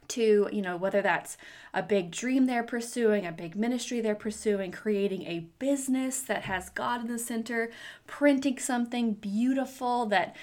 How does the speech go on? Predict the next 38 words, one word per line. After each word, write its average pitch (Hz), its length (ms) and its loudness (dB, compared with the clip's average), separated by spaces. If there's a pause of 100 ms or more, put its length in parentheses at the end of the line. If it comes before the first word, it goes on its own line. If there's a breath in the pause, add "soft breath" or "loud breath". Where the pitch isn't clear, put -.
(540 loud breath)
that's 185 240 2
on 214 160 4
their 208 140 0
heart. - 600 -4 (140)
That 226 260 0
is 240 140 -4
what 226 240 0
I 196 260 2
love 180 400 -2 (100)
helping 180 340 -4
people - 320 -12
do. 175 380 -10 (360 loud breath)
And - 80 -4
I 240 160 6
get 294 140 2
to 240 100 -8
do 202 120 2
that 202 280 0
through 208 380 4 (120)
the 202 120 -2
mission 185 340 -4
of 170 220 -4
Horatio 180 420 -8
Printing 247 460 -6
and 208 100 -8
also 202 300 -4
through 202 240 -6
my 175 320 -6 (400 loud breath)
academy, 202 560 0
the 185 100 -6
Horatio 185 460 -6
Printing 160 340 -10
Academy, 160 400 -8
which - 140 -10
has 190 180 -8
a - 20 -10
couple 233 280 -6
courses. 208 560 -4